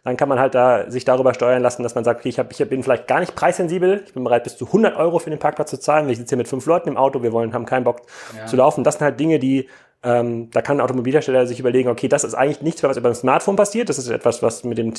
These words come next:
Speaker 1: mit dem Thema Wegeführung zu tun
Speaker 2: Ja,
Speaker 1: hat und,
Speaker 2: ja.
Speaker 1: ähm, und, äh, Transportconvenience und ich bin der, ich bin der Anbieter dieser Leistung und dafür braucht man Systeme wie Spryker.
Speaker 2: Cool. Du hast eben, ähm, Amazon schon angesprochen und du stehst bei uns auf der Bühne,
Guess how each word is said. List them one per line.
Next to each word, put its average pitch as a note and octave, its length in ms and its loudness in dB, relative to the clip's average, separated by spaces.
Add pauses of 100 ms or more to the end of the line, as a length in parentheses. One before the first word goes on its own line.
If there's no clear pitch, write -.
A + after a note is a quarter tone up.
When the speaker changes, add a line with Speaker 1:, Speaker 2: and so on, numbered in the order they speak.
(100)
Speaker 1:
mit A2+ 160 -4
dem A2+ 100 -2
Thema A2+ 360 0
Wegeführung D#3+ 460 2
zu C#3+ 100 -4
tun D#3 240 -2
Speaker 2:
Ja, C#3+ 80 -2
Speaker 1:
hat D3+ 240 2
und, A#2 240 -2 (320)
Speaker 2:
ja. A#2+ 120 0
Speaker 1:
ähm, A2+ 260 -2
und, A2 260 -4
äh, G#2+ 180 -2
Transportconvenience E3 1120 0
und A#2 220 -6
ich E3 160 2
bin D3+ 160 0
der, B2+ 540 4
ich C3+ 160 -8
bin B2+ 100 0
der B2 100 0
Anbieter C#3 280 -2
dieser A#2 180 -2
Leistung C#3+ 520 -2 (340)
und B2 160 -2
dafür B2+ 160 4
braucht C3 160 2
man B2+ 120 0
Systeme A2+ 380 -2
wie G#2+ 80 -4
Spryker. G#2 540 -8 (340)
Speaker 2:
Cool. G#2 120 -20 (640)
Du A2+ 60 -8
hast A2+ 120 -6
eben, B2 480 2
ähm, G#2+ 340 2
Amazon A#2+ 480 0
schon G#2+ 180 -6
angesprochen B2 640 0
und G#2 300 -4
du G#2 220 -6
stehst A2+ 280 0
bei A2+ 80 2
uns A2 140 2
auf G2+ 100 -6
der G2+ 100 2
Bühne, A2 460 2